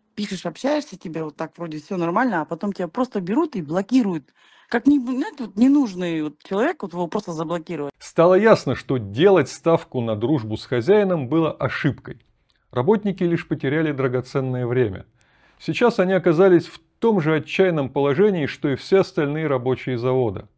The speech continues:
Speaker 2: Люди поняли, что переломить ситуацию они могут только вместе. Но как можно объединить вахтовиков? Ведь рабочие были территориально разобщены.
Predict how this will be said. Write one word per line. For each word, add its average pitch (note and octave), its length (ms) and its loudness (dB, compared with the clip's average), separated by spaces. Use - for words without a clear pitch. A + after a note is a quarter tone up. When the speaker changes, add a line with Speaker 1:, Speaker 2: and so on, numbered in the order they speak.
Speaker 2:
Люди G3+ 280 6
поняли, F#3 400 2
что - 200 -4
переломить D3+ 520 -2
ситуацию E3+ 560 0
они D3 120 -2
могут F3 360 0
только F3 260 2
вместе. D3 580 -2
Но A#2 140 -4
как G#3+ 240 0
можно F3 340 4
объединить D3+ 460 -2
вахтовиков? D#3 680 -2
Ведь A2+ 160 -6
рабочие C#3+ 480 -2
были D#3 280 2
территориально D3+ 720 0
разобщены. A2+ 680 -4